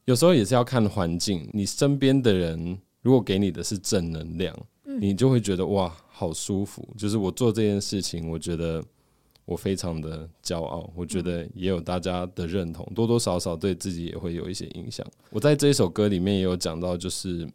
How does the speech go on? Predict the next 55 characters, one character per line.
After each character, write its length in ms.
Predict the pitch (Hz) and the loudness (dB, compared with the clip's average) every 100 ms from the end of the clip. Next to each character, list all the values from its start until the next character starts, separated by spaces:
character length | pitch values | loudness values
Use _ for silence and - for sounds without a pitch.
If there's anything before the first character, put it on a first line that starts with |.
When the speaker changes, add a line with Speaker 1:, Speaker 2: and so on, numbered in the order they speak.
| _ _ _ _ | _ _ _ _
Speaker 1:
呃， 220 | - 85 | -8 -6
选 200 | 80 95 | -4 -4
秀 160 | 78 110 | 2 2
节 180 | 82 82 | 2 -4
目 180 | 92 82 | -4 -4
这 180 | 95 | -4
一 40 | 87 | -6
块 220 | - 82 | -6 -8
好 200 | 78 - | -8 -12
了。 160 | - - - | -12 -16 -6
Speaker 2:
对。 200 | 226 190 | -2 4
Speaker 1:
它 60 | 135 | 6
有 100 | 101 | 6
一 60 | |
句 120 | 95 | 2
歌 240 | 113 110 104 | 0 0 0
词 260 | - 90 82 | -2 -4 -4
是 260 | 101 92 - _ _ _ | -4 -4 -8 _ _ _
，“这 260 | 113 104 92 | 2 2 2
场 260 | - 92 | -4 -4
恶 240 | 82 110 95 | 0 0 0
毒 260 | 98 82 | -2 -6
选 240 | 85 87 80 | -6 -6 -2
秀 200 | 104 87 | -2 -2
节 280 | - 85 | -4 -8
目。” 240 | 78 87 85 - - _ | -6 -6 -6 -14 -20 _
我 100 | 104 | -4
个 220 | - 147 | 4 6
人 160 | 104 101 | 6 4
对 340 | 117 107 - | 4 4 2
选 240 | - 95 | -2 -2
秀 220 | 85 110 90 | 0 -2 -2
节 220 | - 87 | -2 -2
目 340 | 92 101 87 73 | 0 0 -2 -6
的 300 | - 85 82 - _ _ _ _ _ _ - | -4 -4 -4 -8 _ _ _ _ _ _ 2
印 200 | 117 98 | 4 4
象 280 | 120 95 | 0 0
可 120 | 90 92 | -2 -4
能 340 | 85 85 85 - _ _ _ | -2 -4 -6 -10 _ _ _
比 100 | 107 | 0
较 140 | 110 | 2
不 100 | 139 | 2
是 100 | 107 | 2
那 100 | 117 | 2
么 160 | 110 98 - | 4 0 -4
愉 300 | 85 85 92 | -8 -6 -4
悦 160 | 80 | -4
的， 140 | 67 52 | -6 -2
因 120 | 131 | 2
为 180 | 147 135 - _ _ | 4 4 -2 _ _
我 160 | - 113 | 0 0
所 220 | 113 110 | 4 4
谓 120 | 113 127 | 6 4
所 160 | 104 | 2
理 260 | 90 87 | 0 -2